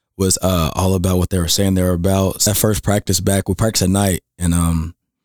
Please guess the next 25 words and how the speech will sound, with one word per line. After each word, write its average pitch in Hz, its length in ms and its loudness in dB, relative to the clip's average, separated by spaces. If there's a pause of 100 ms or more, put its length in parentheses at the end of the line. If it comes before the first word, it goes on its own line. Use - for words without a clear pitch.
(400)
we 107 80 0
did 107 140 2
one-on-ones, 107 640 2
which 98 140 0
we 104 60 4
haven't 95 160 2
done 95 200 2
since 92 200 2
our 87 80 2
freshman 92 400 0
year. 95 360 2 (160)
And, 95 220 0
like, 80 220 -2
Coach - 300 0
Young 110 160 2
did 98 100 0
a 92 60 0
great 101 200 0
job 95 300 2
of 90 80 0
splitting 104 320 0
us 95 100 2
up 101 140 0
into 92 140 2
teams. 104 540 0